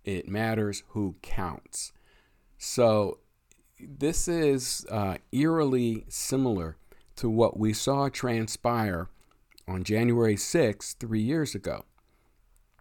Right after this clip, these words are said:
And think about it this way. If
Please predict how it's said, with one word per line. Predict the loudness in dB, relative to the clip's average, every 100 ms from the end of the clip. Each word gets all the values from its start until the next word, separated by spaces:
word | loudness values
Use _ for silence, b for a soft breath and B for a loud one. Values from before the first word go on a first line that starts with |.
| -20 -10
And | -8 -2
think | -2
about | 0 0 0
it | -2
this | -4 -4 -6
way. | -10 -10 _ _ _ _ _ _ _ _ _ -20 -20 -20 -6
If | 0 2 2 -2 -10